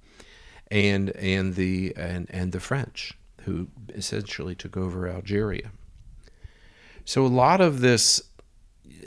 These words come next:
piracy stuff is a sort of an extension of government terror, government policy. But you don't have to just stay in the Mediterranean.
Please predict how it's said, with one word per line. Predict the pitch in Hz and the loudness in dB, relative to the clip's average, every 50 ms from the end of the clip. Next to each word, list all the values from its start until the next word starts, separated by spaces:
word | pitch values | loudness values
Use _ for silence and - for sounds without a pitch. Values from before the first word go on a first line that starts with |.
| - - - - - | -20 -20 -20 -16 -10
piracy | - - 131 127 135 131 120 - - 110 | -4 0 2 4 4 4 2 2 0 -2
stuff | - - - 117 110 104 - | -2 0 2 2 2 2 0
is | 98 90 90 | -6 -6 -6
a | 101 87 | -4 -4
sort | - - 107 101 98 | -2 0 0 0 -2
of | 90 92 | -2 -6
an | 87 | -8
extension | 87 80 - - - - 113 117 110 - 107 98 | -8 -8 -8 -6 -2 0 0 0 0 -2 -2 -2
of | 92 82 - - - 85 - - | -2 -6 -8 -12 -16 -12 -2 0
government | 110 120 127 123 117 110 104 - - - | 2 2 2 2 2 0 0 -2 -4 -10
terror, | - - 117 107 95 82 - - - - - - _ - - | -8 -2 0 0 0 0 -2 -6 -8 -14 -20 -20 _ -10 -4
government | - 110 107 107 104 90 64 - - - - _ - | -2 -2 -2 0 -2 -4 -6 -8 -12 -20 -20 _ -10
policy. | - - 117 110 98 - - - - - - - - - _ _ _ - _ _ _ _ _ _ - - - - - - - - - - - - - - - - | -4 -2 -2 -2 -2 -4 -6 -6 -6 -6 -8 -12 -16 -20 _ _ _ -20 _ _ _ _ _ _ -20 -18 -10 -10 -10 -10 -10 -14 -16 -20 -20 -20 -20 -14 -6 -4
But | 117 110 - | -2 -2 0
you | 135 131 | 0 2
don't | 123 160 180 196 190 | 4 6 6 6 8
have | 180 165 156 - | 6 4 4 2
to | - | 0
just | 123 120 127 113 - | 2 2 4 4 4
stay | - - 123 117 110 | 4 4 4 6 6
in | 107 | 6
the | 104 101 | 4 4
Mediterranean. | 101 101 95 90 - - - 160 185 190 143 110 98 90 - - | 4 4 2 0 -2 -2 2 4 4 6 4 4 2 0 -2 -6